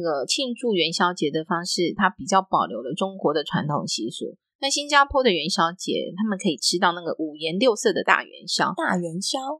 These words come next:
Speaker 1: 嗯，而且还会那个放，放能发出声音跟光亮的塑胶鞭炮。所以那个，因为新加坡的佛教算盛行，所以他们在元宵节的话，也是会到寺庙去为新年做祈。不过哈，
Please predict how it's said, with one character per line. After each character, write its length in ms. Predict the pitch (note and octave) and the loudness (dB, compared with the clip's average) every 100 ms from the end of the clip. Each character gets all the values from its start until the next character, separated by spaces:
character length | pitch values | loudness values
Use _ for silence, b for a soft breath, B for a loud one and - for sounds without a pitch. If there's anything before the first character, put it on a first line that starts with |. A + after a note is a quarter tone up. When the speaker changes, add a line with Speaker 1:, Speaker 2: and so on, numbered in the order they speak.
| _ | _
Speaker 1:
嗯， 320 | F#3+ D#3 F#3 - | -10 -8 -10 -4
而 100 | G#3 | 0
且 160 | B3 | 2
还 160 | G3 F#3 | 4 4
会 320 | G#3+ G3+ F3+ - | 6 6 4 0
那 100 | G3 | -4
个 200 | F#3+ E3+ | -2 -4
放， 220 | - A3 F#3+ E3 - _ _ _ _ | 4 4 4 -6 -18 _ _ _ _
放 160 | C4 | 4
能 160 | A3 F#3 | 4 2
发 180 | G3+ A3+ | 6 6
出 160 | A#3 | 6
声 260 | A#3 - G3+ | -2 2 2
音 180 | G3+ G3+ | 0 -2
跟 240 | G#3 G3+ | -2 -2
光 320 | G3 G3+ G3+ G3+ | -2 2 2 4
亮 200 | G#3 F3+ | 4 4
的 120 | D3 | 0
塑 240 | - G3 | -2 -4
胶 200 | F3+ D#3+ | 4 4
鞭 280 | D#3 D#3+ D#3 | 4 0 -2
炮。 220 | F#3 A3 | 0 0
所 160 | F#3 A#3 | 4 4
以 120 | C4 | 4
那 200 | A#3+ A#3 | 0 -2
个， 260 | F#3+ B2+ - | 0 0 0
因 160 | - D4 | 2 4
为 180 | D4 A3 | 4 2
新 260 | F#3+ A3+ A3+ | -2 -2 4
加 180 | A3 G#3 | 4 4
坡 220 | - G3 | 2 0
的 100 | D3 | 0
佛 220 | - C#3+ | 0 0
教 160 | F3+ E3+ | 2 0
算 200 | F#3+ D#3+ | -2 -2
盛 280 | - E3 | -2 -2
行， 240 | D#3+ - C#3 | -4 -8 -4
所 120 | A#3 | 0
以 60 | A3 | 0
他 100 | A#3 | 0
们 100 | F#3 | 0
在 120 | F#3 | 0
元 160 | C#3+ | 0
宵 160 | D3+ D#3+ | 0 0
节 160 | E3 B2 | 0 -4
的 160 | C3 | -4
话， 240 | - E3 - | 0 0 0
也 120 | - | -6
是 180 | - - | -6 -4
会 160 | F#3 F3 | -2 2
到 180 | F3 D3+ | 2 2
寺 300 | - - D#3+ | -2 -4 -4
庙 300 | E3 D3+ E3+ b b | 0 0 -2 b b
去 180 | - - | -8 -2
为 400 | F#3+ F#3+ E3 G#2 | 2 2 2 -2
新 220 | - - F#3 | -4 -4 -4
年 220 | E3 D#3 | -6 -4
做 180 | D#3 D3 | -4 0
祈。 380 | - - - _ _ _ _ _ _ | -2 -2 -6 _ _ _ _ _ _
不 80 | A#3 | -6
过 280 | - C4+ | 4 4
哈， 460 | A#3+ A#3 G3 C3 D3 | 4 0 -2 -2 -8